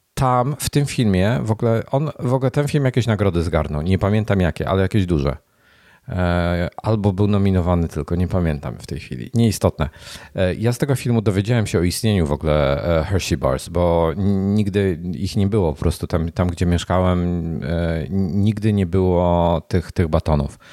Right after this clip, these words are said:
One się pojawiły tak jak, znaczy inaczej, nie one się pojawiły. Ja je zauważyłem w Polsce,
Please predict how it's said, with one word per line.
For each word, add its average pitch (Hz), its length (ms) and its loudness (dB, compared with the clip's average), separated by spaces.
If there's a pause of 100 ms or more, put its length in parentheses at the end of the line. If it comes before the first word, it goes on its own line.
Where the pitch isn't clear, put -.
(280)
One 123 160 2
się 170 120 -4
pojawiły 117 520 0 (440)
tak - 200 0
jak, 113 140 0
znaczy 110 260 0
inaczej, 95 380 2
nie 92 200 2
one 85 140 2
się - 120 -2
pojawiły. 78 380 0
Ja 101 180 0
je 131 120 2
zauważyłem 95 560 0
w - 100 -10
Polsce, 92 600 0